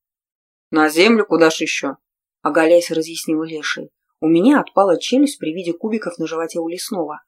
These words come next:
А потом царь стал снимать еще кое-что. Мои глаза округлились еще больше. Такого поворота я не ожидала,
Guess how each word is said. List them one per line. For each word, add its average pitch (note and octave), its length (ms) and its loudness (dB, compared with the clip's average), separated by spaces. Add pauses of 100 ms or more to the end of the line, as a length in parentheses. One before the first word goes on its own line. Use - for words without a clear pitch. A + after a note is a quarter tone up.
(320)
А G3 80 -2
потом C4 360 4
царь C4+ 200 2
стал - 280 -2
снимать A3 400 -6
еще B3 280 -4
кое-что. - 640 -8 (400)
Мои D#3+ 260 0
глаза E3 340 0
округлились F3+ 600 -8
еще B3+ 240 -2
больше. D#3+ 420 -6 (380)
Такого C#4 380 4
поворота F#3 500 2
я F3+ 160 -8
не F3+ 140 -16
ожидала, F#3 520 -8